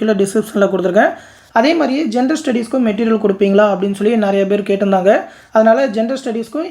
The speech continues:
எப்படி அதே மாதிரி மெட்டீரியல் மேக் பண்ணியிருக்கோம். அது மட்டும் இல்லாம பழைய பாட புத்தகம், அதாவது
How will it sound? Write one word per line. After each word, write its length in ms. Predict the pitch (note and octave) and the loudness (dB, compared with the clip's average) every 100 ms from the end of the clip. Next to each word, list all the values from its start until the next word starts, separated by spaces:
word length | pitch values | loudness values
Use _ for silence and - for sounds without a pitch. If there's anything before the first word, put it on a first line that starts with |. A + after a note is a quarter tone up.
| A#3 | -6
எப்படி 180 | G#3 A3 | -2 0
அதே 140 | G3+ A3 | 0 2
மாதிரி 140 | G#3+ G#3 | 2 2
மெட்டீரியல் 320 | G3 G3+ G#3 G3 | 0 2 2 2
மேக் 140 | G3+ G3+ | -2 -2
பண்ணியிருக்கோம். 400 | G3 F#3+ A#3+ - - - A3+ | -2 2 0 0 -8 -4 0
அது 100 | A#3+ D#4+ | 2 2
மட்டும் 180 | B3 | 2
இல்லாம 220 | B3+ A#3 C#4+ C4 F#3 - | 2 2 2 0 -2 0
பழைய 240 | A3 C#4+ D4+ A3+ | 0 2 0 2
பாட 180 | A3+ G#3+ | 2 0
புத்தகம், 340 | G3+ F#3+ F#3 - _ _ - | -4 -8 -8 -10 _ _ 0
அதாவது 260 | A3 A#3+ | 2 2